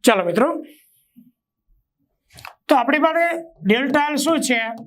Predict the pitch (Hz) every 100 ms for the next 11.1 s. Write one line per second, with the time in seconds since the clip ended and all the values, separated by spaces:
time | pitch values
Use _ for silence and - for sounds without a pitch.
0 | - - _ - - _ _ _ - 220
1 | 277 285 285 277 240 247 247 220 175 165
2 | 143 - _ - _ _ _ _ _ _
3 | _ _ _ _ _ _ _ - _ -
4 | - 208 247 269 277 285 294 294 302 330
5 | 339 294 269 226 247 226 170 151 131 -
6 | - _ - _ _ _ - 220 254 254
7 | 269 254 262 262 262 311 262 254 311 349
8 | 359 254 220 196 175 160 - - _ _
9 | - _ _ _ - _ _ - - _
10 | _ - 240 247 233 196 180 175 160 -
11 | _